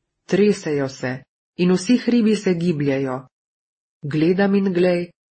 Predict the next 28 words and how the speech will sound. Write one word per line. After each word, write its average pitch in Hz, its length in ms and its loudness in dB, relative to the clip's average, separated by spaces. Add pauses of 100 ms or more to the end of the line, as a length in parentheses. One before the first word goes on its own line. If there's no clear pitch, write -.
(220)
ni 196 220 2
človeka, 180 920 0
tudi 208 220 2
vse 214 220 0
ptice 240 460 -2
nebeške 143 520 -2
so 143 180 -4
odletele. 139 720 -4 (1000)
Gledam 185 640 0 (100)
in 151 200 -4
glej, 175 460 0 (480)
rodovitna 170 580 0
zemlja 202 400 2
je 190 220 2
puščava 165 880 -2 (320)
in 165 160 0
vsa 180 260 0
mesta 208 380 0
na 185 120 0
njej 175 240 -2
so 180 180 -2
razdejana 151 720 0
pred 165 220 0
Gospodom, 139 800 -4 (480)
pred 147 200 0
njegovo 143 500 0
žarečo 165 480 0
jezo. 135 560 -4